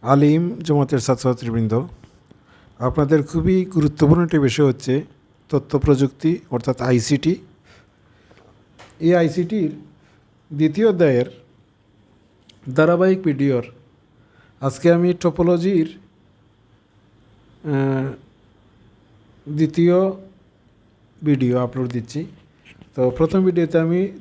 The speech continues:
দুইটা টপোলজি অর্থাৎ বাস টপোলজি এবং, আহ, রিং টপোলজি আলোচনা করেছি। আজকে আমি আলোচনা করব স্টার টপোলজি আর আরেকটা হচ্ছে টি টপোলজি।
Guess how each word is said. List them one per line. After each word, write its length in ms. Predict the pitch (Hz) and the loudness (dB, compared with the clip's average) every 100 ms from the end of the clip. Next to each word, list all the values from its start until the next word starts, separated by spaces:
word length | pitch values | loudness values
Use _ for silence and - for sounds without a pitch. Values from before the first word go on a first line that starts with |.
| 147 | -2
দুইটা 240 | 147 175 | 0 0
টপোলজি 500 | 165 147 135 131 135 | 0 -2 0 -2 -2
অর্থাৎ 300 | 135 135 139 143 | -4 -2 -4 -6
বাস 300 | 139 135 123 | -4 -4 -2
টপোলজি 500 | - 143 156 143 151 | -6 -4 -2 -2 0
এবং, 380 | 156 156 139 175 - - _ _ _ - | -2 -2 -2 -4 -12 -20 _ _ _ -10
আহ, 240 | 131 131 | -4 0
রিং 200 | 139 147 | 0 -2
টপোলজি 540 | 151 147 143 139 139 139 - - _ | -2 -2 -2 -2 -2 -6 -10 -20 _
আলোচনা 400 | 131 131 135 131 | -10 -8 -6 -6
করেছি। 340 | 123 120 107 135 | -4 -6 -4 -2
আজকে 300 | 131 - 175 | -4 -2 -2
আমি 120 | 180 | 0
আলোচনা 420 | 156 151 156 160 | -2 -2 -4 -4
করব 340 | 151 151 131 127 | -2 -2 -2 -6
স্টার 300 | - 151 147 147 | -2 -2 0 -2
টপোলজি 560 | 151 156 156 147 190 - - _ _ _ - _ _ 123 | -4 -2 -2 -2 -6 -8 -20 _ _ _ -20 _ _ -10
আর 320 | 123 120 120 | -6 -4 -4
আরেকটা 320 | 131 131 160 160 | -4 -4 -4 -4
হচ্ছে 440 | 147 - 180 196 - - _ _ _ _ _ _ _ _ _ _ _ _ _ _ _ _ _ _ _ _ _ _ _ _ _ _ _ _ _ _ _ _ _ _ _ _ _ _ - | -4 -2 -2 -2 -8 -20 _ _ _ _ _ _ _ _ _ _ _ _ _ _ _ _ _ _ _ _ _ _ _ _ _ _ _ _ _ _ _ _ _ _ _ _ _ _ -2
টি 120 | 180 | 2
টপোলজি। 560 | 160 147 135 120 113 | 2 0 -2 -2 -4